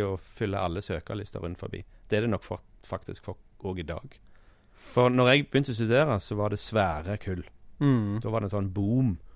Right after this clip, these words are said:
Speaker 1: for teologistudiet. Så skjønte folk etter hvert at, eh, det, jeg var jo ikke spesielt godt lønna, og arbeidstiden var heller ikke så spesielt godt <laughs> regulert.
Speaker 2: Nei.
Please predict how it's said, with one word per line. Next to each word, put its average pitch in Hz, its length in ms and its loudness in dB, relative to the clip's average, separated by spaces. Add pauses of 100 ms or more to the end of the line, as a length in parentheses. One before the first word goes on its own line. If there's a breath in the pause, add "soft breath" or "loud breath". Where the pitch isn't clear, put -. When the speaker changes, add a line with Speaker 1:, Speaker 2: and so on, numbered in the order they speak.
Speaker 1:
for 101 100 -6
teologistudiet. 87 760 -6 (840 soft breath)
Så 160 160 4
skjønte 127 320 2
folk 123 240 2
etter 113 160 -4
hvert - 480 -2
at, - 240 -6
eh, 92 560 -2
det, 90 140 -6 (100)
jeg 92 180 -6
var 92 140 -6
jo 87 80 -10
ikke 120 140 -6
spesielt 107 420 -2
godt 113 180 2
lønna, 98 360 0 (180)
og 92 220 -4 (160)
arbeidstiden 117 500 -2
var 95 220 0
heller 131 180 0
ikke 151 160 -6
så 156 160 -4
spesielt - 420 -6
godt 117 260 -4
<laughs> - 60 -8
regulert. 113 540 2
Speaker 2:
Nei. 117 300 -2